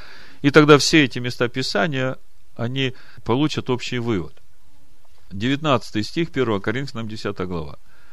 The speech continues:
«Что же я говорю? То ли, что идол есть что-нибудь, или идоложертвенное значит что-нибудь?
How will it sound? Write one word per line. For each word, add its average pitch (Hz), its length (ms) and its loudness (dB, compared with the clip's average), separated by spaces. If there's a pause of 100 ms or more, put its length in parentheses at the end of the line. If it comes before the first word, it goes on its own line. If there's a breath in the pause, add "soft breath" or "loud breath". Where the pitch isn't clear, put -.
(280 soft breath)
«Что - 280 0
же 175 120 6
я 165 140 8
говорю? 131 480 2 (460)
То 190 160 6
ли, 151 120 4
что 160 220 0
идол 147 300 6
есть 147 220 2
что-нибудь, 147 640 -2 (100)
или 139 360 4
идоложертвенное 135 840 4
значит 110 360 0
что-нибудь? - 560 -8